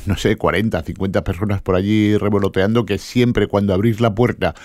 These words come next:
eh, es porque hay actividades paralelas donde los artistas que componen esa, esa muestra de ese momento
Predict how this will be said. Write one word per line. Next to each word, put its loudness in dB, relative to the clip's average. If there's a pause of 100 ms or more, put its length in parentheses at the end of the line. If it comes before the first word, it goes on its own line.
(340)
eh, 2
es -2 (160)
porque 0
hay 0 (180)
actividades 0
paralelas 0
donde 0 (380)
los 0
artistas 0
que -6
componen 0
esa, 2
esa 0
muestra 0
de 0
ese -2
momento 0